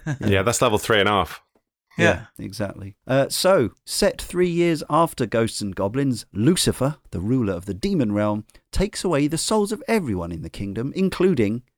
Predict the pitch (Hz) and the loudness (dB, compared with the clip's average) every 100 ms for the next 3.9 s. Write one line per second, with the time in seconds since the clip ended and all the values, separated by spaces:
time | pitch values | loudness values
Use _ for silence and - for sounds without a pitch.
0 | - 120 107 120 - - 110 90 95 80 | -6 -4 -2 -4 -4 -4 -4 -4 -8 -8
1 | - - _ _ 110 135 127 - 147 151 | -14 -20 _ _ -4 -2 -2 -2 0 0
2 | - 104 - - 120 101 92 104 104 101 | 0 -4 -4 -4 -2 -4 -4 -2 -2 -2
3 | - 113 - 92 95 127 135 143 | -4 -6 -6 -8 -2 0 2 0